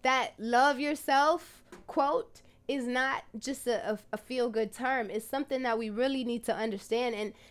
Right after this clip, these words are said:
and for me, this was truly a breakthrough, because all of this time I was thinking, you know, "I'm really confident. It, I'm enough in myself that I can now go and give to others."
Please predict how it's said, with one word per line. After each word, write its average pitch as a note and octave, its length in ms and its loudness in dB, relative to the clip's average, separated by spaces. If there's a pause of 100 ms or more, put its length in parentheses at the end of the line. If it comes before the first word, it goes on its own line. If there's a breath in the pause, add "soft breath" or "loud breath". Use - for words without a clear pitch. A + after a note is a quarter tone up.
(120 loud breath)
and A3+ 140 2
for A#3+ 120 -2
me, D4 200 0
this C#4 180 -4
was B3 160 -8
truly B3 300 -4
a G3 60 -2
breakthrough, G3+ 500 -4
because G3 460 -8 (240 loud breath)
all D4 140 0
of D4 100 -4
this D4 160 -6
time B3+ 280 0
I A3+ 60 2
was G#3+ 160 -2
thinking, G3+ 380 -8
you A#3+ 100 -6
know, A3 140 -4
"I'm G#3+ 160 -2
really B3 180 -6
confident. G3 640 -4
It, - 180 -6
I'm A#3+ 300 2
enough B3 560 0
in A3+ 160 -4
myself G3+ 720 -4
that G3+ 140 -2
I F#3+ 160 2
can F3+ 400 -8 (200)
now G3 220 -2
go F#3+ 200 -2
and F3+ 120 -6
give F#3 200 -10
to E3+ 140 -10
others." F3+ 380 -6